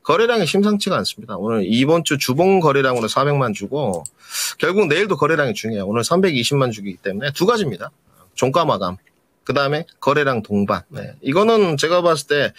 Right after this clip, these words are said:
다음 주에, 어, 승부수 날 것 같습니다. 승부수가 난다는 게 마감된다는 게 아니고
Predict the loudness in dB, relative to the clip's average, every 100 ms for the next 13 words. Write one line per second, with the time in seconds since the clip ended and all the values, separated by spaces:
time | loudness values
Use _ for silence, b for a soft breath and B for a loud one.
0 | B _ 0 0 -2 -2 0 0 2 0
1 | 0 -4 -8 -8 -8 -8 -10 -4 0 0
2 | 2 0 0 -4 -4 -8 -12 0 2 4
3 | 4 4 2 0 0 0 0 0 0 0
4 | 0 -4 -8 -4 -2 -2 -6